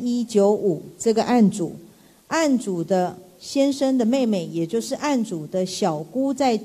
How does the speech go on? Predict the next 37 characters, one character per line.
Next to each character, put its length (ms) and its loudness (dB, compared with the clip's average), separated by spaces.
昨 240 0
天 340 2
确 320 0
诊。 240 -4
那 240 0
小 300 2
姑 280 0
跟 220 0
母 220 0
亲 260 -4
同 320 -2
住， 320 -4
所 180 2
以 140 6
母 260 2
亲 460 -2
今 220 0
天 360 2
确 280 0
诊， 240 -6
这 140 2
是 320 0
一 140 0
例。 280 0
再 200 4
来 240 4
就 160 0
是 420 0
一 280 4
三 440 -2
一 160 -2
九 300 4
五 340 -2
哈 340 -2
的 320 2
这 140 -2
个 200 2